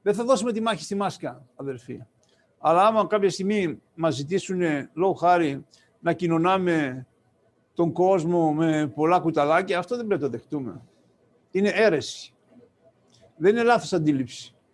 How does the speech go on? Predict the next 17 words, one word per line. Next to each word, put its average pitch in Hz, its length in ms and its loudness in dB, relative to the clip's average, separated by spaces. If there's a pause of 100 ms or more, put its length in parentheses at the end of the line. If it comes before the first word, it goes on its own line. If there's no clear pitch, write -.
(840)
Είναι 202 180 0
αίρεση. - 720 0 (880)
Και 151 120 -2
θα 156 120 0
πρέπει 190 600 2 (280)
τότε 208 500 2 (440)
να, 160 400 -4 (200)
τότε 196 220 4
θα, 170 320 -2
τότε 185 260 0
να 175 100 0
μην 208 160 0
το, 220 140 0 (120)
να 165 120 0
μην 196 140 0
το 208 60 2
εφαρμόσουμε. 175 760 -4